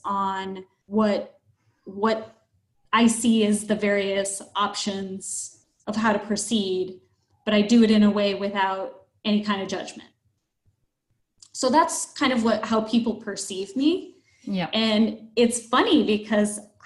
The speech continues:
Speaker 1: I don't really think of myself that <laughs> way.
Speaker 2: Yeah.
Speaker 1: But I think probably a lot of my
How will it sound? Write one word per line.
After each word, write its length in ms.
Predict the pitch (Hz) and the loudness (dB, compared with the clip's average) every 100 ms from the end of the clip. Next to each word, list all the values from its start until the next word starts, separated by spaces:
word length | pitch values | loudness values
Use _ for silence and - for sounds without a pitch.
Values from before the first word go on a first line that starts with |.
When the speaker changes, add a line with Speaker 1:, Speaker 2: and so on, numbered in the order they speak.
| - | -12
Speaker 1:
I 60 | 220 | -6
don't 280 | 320 440 - | -6 -6 -10
really 380 | - - - - | -12 -10 -12 -12
think 200 | - - | -14 -12
of 120 | - | -14
myself 480 | - - - - - _ | -14 -16 -16 -16 -18 _
that 340 | 170 - 214 | -6 -4 2
<laughs> 0 | |
way. 640 | 294 254 208 208 214 - _ _ _ _ _ _ _ | 4 4 2 -2 -8 -10 _ _ _ _ _ _ _
Speaker 2:
Yeah. 340 | 190 180 170 175 - _ | -4 -2 -2 -6 -12 _
Speaker 1:
But 120 | 220 | -2
I 180 | 214 262 | 2 2
think 480 | 262 302 277 - - | 4 4 4 2 -2
probably 420 | 254 226 220 233 | 0 2 4 6
a 100 | 208 | 4
lot 400 | 196 202 208 208 | 2 0 2 0
of 100 | 208 | -2
my 140 | 214 | -4